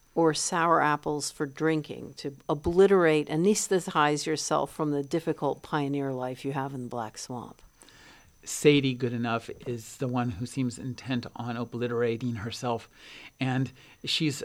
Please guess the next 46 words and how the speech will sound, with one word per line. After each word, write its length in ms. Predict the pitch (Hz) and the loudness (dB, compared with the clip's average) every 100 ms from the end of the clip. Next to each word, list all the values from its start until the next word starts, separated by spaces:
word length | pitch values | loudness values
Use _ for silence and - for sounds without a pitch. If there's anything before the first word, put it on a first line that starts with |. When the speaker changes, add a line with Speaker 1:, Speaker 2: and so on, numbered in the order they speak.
| - | -10
Speaker 2:
a, 60 | |
such 280 | - 165 165 | -2 0 0
a 60 | 151 | 0
fascinating 680 | 147 139 - 147 139 143 | 4 2 2 -4 -2 -4
character. 340 | 127 131 127 127 | -4 -4 -2 0
You 160 | 127 | 2
write 200 | 120 123 | 2 0
her 120 | 143 | -2
portions 580 | 135 - 127 - 139 - | -6 -2 -2 0 -4 -4
in 60 | 135 | -4
the 380 | 120 113 110 - | -2 -2 -2 -6
first 400 | - 120 - - | -2 -2 -2 -4
person. 320 | 127 - 120 | -2 0 -4
Speaker 1:
Mm-hmm. 120 | 156 185 - - | -4 -6 -14 -20
Speaker 2:
Talk 220 | - 165 | -8 -6
about 260 | 170 143 117 | 0 0 0
creating 440 | - 107 101 98 | -6 -6 -4 -4
that 180 | 92 80 | -6 -10
voice. 460 | 73 64 - - - - - - | -10 -10 -10 -14 -16 -20 -20 -20
Speaker 1:
She 220 | - - 294 | -4 2 2
came 320 | - 285 247 | 4 4 6
out 180 | 208 196 | 6 4
of 80 | |
me 300 | 180 160 156 - | 2 0 0 -4
c-, 120 | - - - - | -10 -8 -10 6
fully 280 | - 214 190 | 12 12 12
formed. 640 | - 156 143 135 135 - - | 6 2 2 0 -4 -8 2
Um, 220 | 165 180 | 4 4
the 100 | 190 | 6
rest 220 | 220 226 | 6 6
of 40 | 294 | 0
the 60 | |
book 220 | 233 226 | 0 0
is 160 | 208 180 | 0 0
in 100 | 175 | -2
third 240 | 175 165 | 0 -2
person 420 | 160 165 156 165 156 | 0 -2 -2 -2 -2
except 320 | 135 170 156 | -2 -4 -2
for 100 | 170 | -6
a 40 | |
few 220 | - 156 | -2 -2
letters, 400 | 151 147 156 160 | 0 2 2 0
but 200 | - 160 | 0 -2
Sadie 460 | - - 202 240 240 | 0 2 2 4 2
is 100 | 180 | 2
so 720 | - 196 202 208 214 214 190 | 2 2 6 8 8 6 2